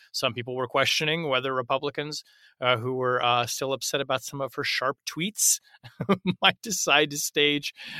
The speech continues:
uh, an opposition there. Biden will now, presumably, as long as his caucus holds together, have the votes to get people through. So talk about that, and, and also take note of the fact that he's announced today,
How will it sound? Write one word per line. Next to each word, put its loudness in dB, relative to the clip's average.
uh, 6
an 2
opposition 0
there. 2
Biden 6
will -2
now, 6
presumably, -2
as -6
long -2
as -6
his -8
caucus -2
holds -8
together, -4
have -2
the -14
votes -6
to -12
get -4
people -14
through. -2
So -8
talk 2
about 0
that, 8
and, 0
and 2
also 4
take 0
note 0
of -2
the -14
fact 2
that -2
he's -2
announced 0
today, 2